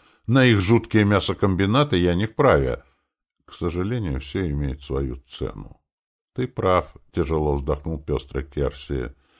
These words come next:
«Как же меня бесит вот это вот все! Только успеваешь неимоверными усилиями создать мир, где всем относительно хорошо живется, так обязательно найдется гадина, которая норовит все испортить.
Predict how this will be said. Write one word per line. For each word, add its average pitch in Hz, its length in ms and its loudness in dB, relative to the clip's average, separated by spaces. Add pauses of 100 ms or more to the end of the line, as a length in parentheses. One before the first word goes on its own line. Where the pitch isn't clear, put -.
(260)
«Как 117 200 -2
же 92 140 0
меня 82 260 -2
бесит 78 540 0
вот 92 180 0
это 92 200 4
вот 90 180 4
все! 92 360 2 (440)
Только 170 300 6
успеваешь 139 680 6
неимоверными 123 760 6
усилиями 107 560 2
создать 101 500 2
мир, 98 220 2
где 87 300 -2
всем 90 360 -2
относительно 76 760 -6
хорошо 82 460 -2
живется, 87 680 -2 (680)
так 85 200 -4
обязательно 90 720 2
найдется 82 480 -2
гадина, 85 480 0
которая 78 500 0
норовит 82 480 0
все 82 160 -2
испортить. 73 640 -4